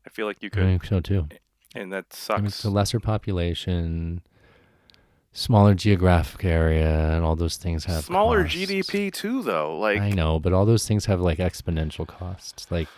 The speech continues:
Speaker 2: just,
Speaker 1: <sighs>
Speaker 2: like, moving
Speaker 1: Are you making
Speaker 2: things.
Speaker 1: excuses for our government?
Speaker 2: No, you're right.
Speaker 1: All right.
Speaker 2: You're right. Well, no, I, you know what? I'm not, because my answer is they have too much federalized power, and if we had stronger states, we'd probably be able to respond better.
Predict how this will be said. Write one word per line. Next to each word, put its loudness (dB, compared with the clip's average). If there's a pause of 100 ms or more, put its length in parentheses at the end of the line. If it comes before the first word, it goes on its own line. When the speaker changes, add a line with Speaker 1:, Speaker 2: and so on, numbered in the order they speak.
Speaker 2:
just, 2 (160)
Speaker 1:
<sighs> -8
Speaker 2:
like, 2
moving 4
Speaker 1:
Are 8
you 4
making 4
Speaker 2:
things. -4
Speaker 1:
excuses -8
for -6
our -4
government? -12 (180)
Speaker 2:
No, 2
you're 0
right. -4 (640)
Speaker 1:
All -20
right. -10
Speaker 2:
You're 0
right. 0 (300)
Well, 2
no, 8
I, 4
you 6
know 10
what? 8
I'm 6
not, 6
because -2
my -4
answer -2
is -2
they 4
have 2
too -4
much 0 (120)
federalized 2
power, 2 (460)
and 2
if -2
we 2
had 2
stronger 2
states, 0
we'd -2
probably 4
be 2
able 4
to 0
respond 2
better. -6